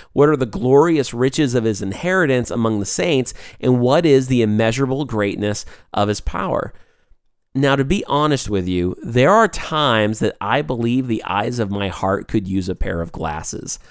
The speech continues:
There are seasons in which I've not practiced the basic disciplines of staying in the Word, you know, reading my Bible.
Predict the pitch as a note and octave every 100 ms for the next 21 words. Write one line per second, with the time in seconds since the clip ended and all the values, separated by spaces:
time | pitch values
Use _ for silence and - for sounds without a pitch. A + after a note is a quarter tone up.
0 | - - _ - C#3+ D3+ - - G3 A3
1 | D#3+ G#2+ F#2+ - B2+ B2 B2 - A#2+ A#2+
2 | B2+ C3 - - C3 D#3+ E3 B2+ A2 -
3 | B2 A#2+ G#2+ B2 C3 B2+ G2+ A2 C3+ D3
4 | G2+ G#2+ G2+ A#2 A2 F#2+ - G2 G2+ G#2+
5 | A#2+ C3+ D3 G3 G#3+ G#2 A#2+ D3 B2+ A2+
6 | A#2+ C#3+ D#3 D#3+ D#3+ D#3+ G3 C3+ G2